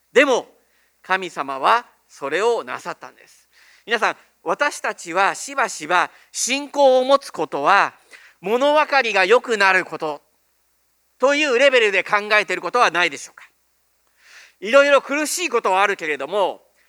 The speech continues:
まあ、しょうがない。そこにも意味があるから、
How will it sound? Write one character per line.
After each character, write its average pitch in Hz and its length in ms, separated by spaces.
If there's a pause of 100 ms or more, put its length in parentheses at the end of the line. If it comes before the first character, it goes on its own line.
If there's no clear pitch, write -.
(160)
ま 302 200
あ、 226 40
し - 160
ょ 302 200
う - 20
が 285 120
な 277 160
い。 170 80 (360)
そ - 160
こ 285 140
に 311 100
も 214 240 (380)
意 320 140
味 277 160
が 190 160
あ 175 40
る 175 100
か 147 120
ら、 147 60